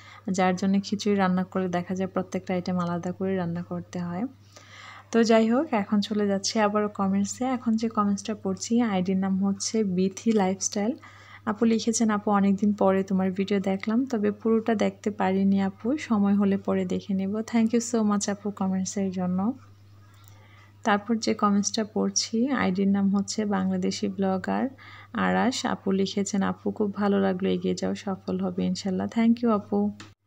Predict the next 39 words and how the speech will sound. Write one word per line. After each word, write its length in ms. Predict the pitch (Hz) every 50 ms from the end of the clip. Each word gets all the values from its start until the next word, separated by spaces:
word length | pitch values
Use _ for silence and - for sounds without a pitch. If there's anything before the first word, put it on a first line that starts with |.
| _ _ - -
এখন 240 | 233 233 - 247 240
যে 120 | 240 254
কমেন্টসটা 480 | 233 - 233 220 220 220 - - 240 233
পড়ছি, 460 | 240 - 208 208 208 - - - 254
আইডির 280 | 254 240 214 202 196 196
নাম 160 | 202 196 196
হচ্ছে 220 | 202 196 - 220
জসিম 420 | 185 - 185 190 - - 214 202 196
উদ্দিন। 320 | 196 185 185 208 220 233
আপু 240 | 233 202 202 - 202
লিখেছেন, 500 | 202 202 196 196 - 202 202 - 208 196
"আসসালামু 480 | 190 196 - - 214 214 208 202 202
আলাইকুম 400 | 202 202 202 208 208 - 220 208
আপু 280 | 202 196 196 202 - 208
মনি, 240 | 202 202 196 202 208
কেমন 320 | 208 214 196 185 185 190
আছো?" 420 | 190 190 190 190 - - 214 202 214
ওয়ালাইকুম 380 | 220 220 220 220 214 233 226
সালাম 360 | 226 - 233 214 208 202 202
আপু, 280 | 196 196 196 - 214 214
আলহামদুলিল্লাহ 560 | 214 208 202 208 208 202 202 208 196 202 202 196
ভালো 220 | - 214 202 202 202
আছি। 480 | 196 190 185 - - - 214 208 220 277 - - - - - - - - -
অনেকদিন 440 | - 208 214 226 214 - 240 233 240
পর 260 | 233 - 220 220 220
কমেন্ট 420 | 220 - 202 196 202 202 202 202 -
করলাম। 440 | - 196 196 196 196 202 208 233 285
ফাউজি 540 | - - - 214 196 196 190 - - 208
জাহিন 340 | 202 - 196 190 202 202 202
কেমন 340 | 202 - 196 190 185 190 190
আছে? 320 | 185 185 190 - - -
আশা 320 | 226 220 208 196 - - 208
করি 200 | 208 214 208 202
আমাকে 360 | 196 190 190 190 190 - 214
ভুলে 360 | 202 196 196 202 196 202 202
যাওনি। 420 | 196 214 196 196 190 190 190 196 208
আজকের 400 | 202 190 196 - - - 208 202
ব্লগটা 420 | 196 196 190 190 190 196 - 208
just 380 | 196 190 202 196 202 196 -